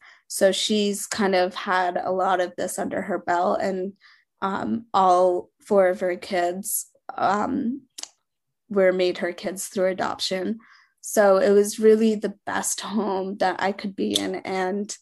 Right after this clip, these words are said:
she taught me a lot about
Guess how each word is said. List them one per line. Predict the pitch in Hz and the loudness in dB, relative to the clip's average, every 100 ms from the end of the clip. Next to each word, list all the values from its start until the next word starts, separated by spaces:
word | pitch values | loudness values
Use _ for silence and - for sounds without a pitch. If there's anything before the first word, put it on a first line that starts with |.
| _ _ _ | _ _ _
she | - - 202 190 190 190 226 | -8 -2 -2 0 -2 -4 -8
taught | - 196 - | 0 2 2
me | 202 196 190 - | 0 0 0 0
a | 190 | 2
lot | 190 185 185 - | 4 4 4 -2
about | - 190 180 175 180 | -4 -2 -2 -2 -4